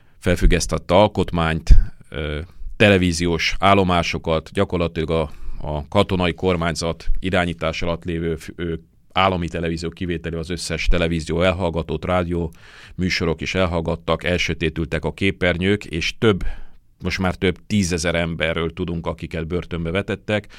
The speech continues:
akik követték az eseményeket, láthatták, hogy az első napokban, akik a legélesebben tiltakoztak a pakisztáni második puccs ellen,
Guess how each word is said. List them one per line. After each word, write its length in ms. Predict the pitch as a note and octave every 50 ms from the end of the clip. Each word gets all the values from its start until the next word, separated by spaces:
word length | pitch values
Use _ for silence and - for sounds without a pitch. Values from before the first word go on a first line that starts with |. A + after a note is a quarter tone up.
| - - - - -
akik 240 | - E2+ F2+ F2+ - - _ _
követték 460 | - A2+ G2+ F#2+ F2 - F#2 F2+ -
az 140 | F#2+ F2 F#2+
eseményeket, 580 | G2 - - F#2 E2+ F2 F2 E2 - F2 D#2+
láthatták, 760 | F#2+ F#2 F#2 F2+ - - F2+ E2 - - - F2+ F#2 F2 -
hogy 120 | - D#2+ D#2+
az 120 | E2 D#2+
első 440 | F2+ F2 F2 E2 - - G2 E2+ E2
napokban, 840 | E2 G2 G2 - - F#2 F2+ D#2 D2+ D#2 F2+ F2+ F#2+ G2 G2+ G#2 - - - - - - - - - - - - -
akik 320 | - - F#2 - G2 D#2
a 60 | G2+ G2
legélesebben 880 | G#2 A2 G#2+ F#2 G#2 G2 F#2+ F2+ E2+ - - F2+ D#2+ D#2+ E2+ E2+ E2+
tiltakoztak 1040 | - G2 F#2+ D#2 - E2+ E2 - F2 E2+ - - - - E2 E2+ E2+ - - - - -
a 180 | - - D#2+
pakisztáni 800 | D2+ - F#2+ F#2 - G2 F2 - - - F#2 F2+ F2 F2 E2 D#2 -
második 540 | F#2 F#2+ G2+ F#2 - - G2 F#2 F2 E2+ -
puccs 360 | - G2+ G2 F#2 - - -
ellen, 540 | - G2+ G#2 G#2 G#2+ G#2+ G#2+ A2 A2 G#2+ G2+